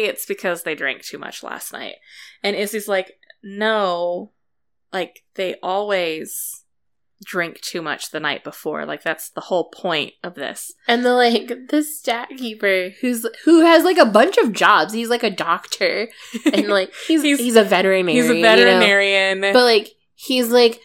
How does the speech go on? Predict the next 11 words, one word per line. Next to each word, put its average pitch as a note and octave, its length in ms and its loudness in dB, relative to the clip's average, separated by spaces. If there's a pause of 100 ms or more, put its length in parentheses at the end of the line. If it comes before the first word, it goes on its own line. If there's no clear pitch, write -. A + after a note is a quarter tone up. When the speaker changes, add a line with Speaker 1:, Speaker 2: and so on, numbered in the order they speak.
(180)
Speaker 2:
"Oh, D#4 180 6
I A4+ 320 6
know C#4 120 8
what's A#3+ 180 4
going A#3 260 6
on, G#3 200 6
but G#3 140 6
I C#4 240 6
can't F4+ 440 2
tell G4 320 6
ya." C4+ 160 6